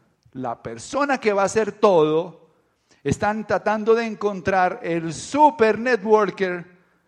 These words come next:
en lugar de salir a hacer lo que les toca hacer, la tarea.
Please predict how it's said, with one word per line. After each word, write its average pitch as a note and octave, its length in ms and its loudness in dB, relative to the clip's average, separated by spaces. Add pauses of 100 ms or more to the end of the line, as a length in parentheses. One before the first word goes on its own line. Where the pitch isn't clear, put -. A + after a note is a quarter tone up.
(800)
en C3 140 -8
lugar B2 220 -6
de D3 60 -8
salir C3 280 -8
a - 20 -6
hacer D#3 240 -8
lo C3+ 100 -10
que A#2 140 -14
les G2+ 180 -14
toca A#2 220 -14
hacer, G#2 320 -14 (140)
la G2 260 -14
tarea. F2 400 -18